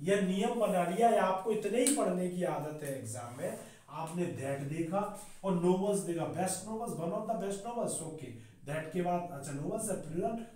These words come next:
ठीक है, आपने no error में डाल दिया इसको। लेकिन डियर स्टूडेंट आप पूरा पढ़िएगा, the only लिखा है, ये the only लिखा होता है तो verb and pronoun सिंगुलर के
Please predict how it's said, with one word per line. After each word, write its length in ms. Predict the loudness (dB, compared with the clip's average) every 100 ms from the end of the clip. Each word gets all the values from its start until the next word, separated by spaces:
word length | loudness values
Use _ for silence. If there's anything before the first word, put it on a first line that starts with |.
| -8
ठीक 260 | -6 -4
है, 140 | -6 -12 -14 -18 -20 -8 0
आपने 280 | 2 2 10
no 160 | 12 12 12 8
error 220 | 6 2
में 80 | 2
डाल 180 | 2 2 -2
दिया 140 | -4
इसको। 320 | -4 -6 -8 -10 -14 -18 -20 -16
लेकिन 360 | -8 -6 -4 0
डियर 180 | 2 2
स्टूडेंट 360 | 2 2 6
आप 180 | 6 6
पूरा 240 | 4 8 8 8
पढ़िएगा, 420 | 6 4 6 8 10 8 6
the 100 | 2 2 0
only 260 | -2 0 0
लिखा 240 | -2 -2 -4
है, 120 | -4 -10 -14 -16 -14 -16 -18 -12
ये 160 | -8 2
the 140 | 6 8 6 4
only 260 | 0 -2
लिखा 280 | -2 0 0
होता 380 | 0 0 2 2
है 140 | 4 2 -2 -14 -12
तो 80 | -10 -2
verb 300 | 2 4 2 0
and 180 | -2 -2
pronoun 500 | -4 -2 -2 -4 -10 -16 -14
सिंगुलर 520 | -8 -4 -2 2 2
के 60 | 2